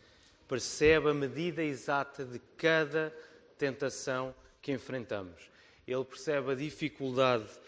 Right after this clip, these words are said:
de cada provação que nós vivemos. Ele percebe isso melhor do que nós. Ele foi tentado em tudo e nunca pecou.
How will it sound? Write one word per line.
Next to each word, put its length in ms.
de 180
cada 640
provação 640
que 140
nós 180
vivemos. 460
Ele 100
percebe 400
isso 200
melhor 260
do 100
que 100
nós. 180
Ele 240
foi 280
tentado 480
em 100
tudo 320
e 60
nunca 260
pecou. 340